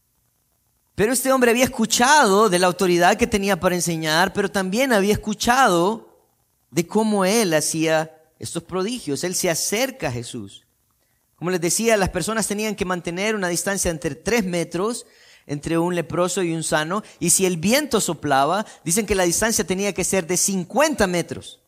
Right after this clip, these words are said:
para que no se contaminaran, y tenían que ponerse un bozal, como muchos hoy en día nos lo ponemos,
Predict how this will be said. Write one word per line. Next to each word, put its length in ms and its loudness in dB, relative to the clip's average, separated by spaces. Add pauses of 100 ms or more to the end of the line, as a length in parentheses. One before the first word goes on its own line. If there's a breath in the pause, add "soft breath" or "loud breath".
(1200)
para 240 0
que 100 0
no 720 0 (340)
se 160 -6
contaminaran, 720 0
y 60 -4
tenían 300 0
que 100 0
ponerse 400 0
un 80 0
bozal, 640 0 (960)
como 300 -6
muchos 540 -6
hoy 120 -4
en 160 -6
día 360 0
nos 260 -8
lo 100 -6
ponemos, 640 -14